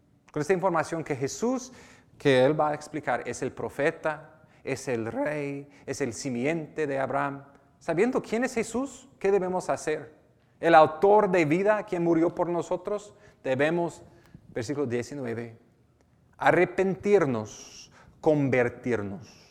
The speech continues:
Hemos explicado la semana pasada qué es el arrepentimiento verdadero. El arrepentimiento es un cambio de mente,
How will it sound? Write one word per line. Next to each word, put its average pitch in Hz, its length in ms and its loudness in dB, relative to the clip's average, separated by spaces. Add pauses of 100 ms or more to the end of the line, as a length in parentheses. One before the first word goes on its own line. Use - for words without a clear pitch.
(1120)
Hemos 117 220 -10
explicado 123 480 -4
la 117 80 -4
semana 123 380 -8
pasada 117 360 -4
qué 143 320 0
es - 160 -6
el 123 140 -10
arrepentimiento 127 920 -8
verdadero. 117 580 -8 (920)
El 139 220 0
arrepentimiento 165 1000 0
es 135 300 -2
un 127 220 -4
cambio 190 640 -2
de 185 160 -2
mente, 151 580 -2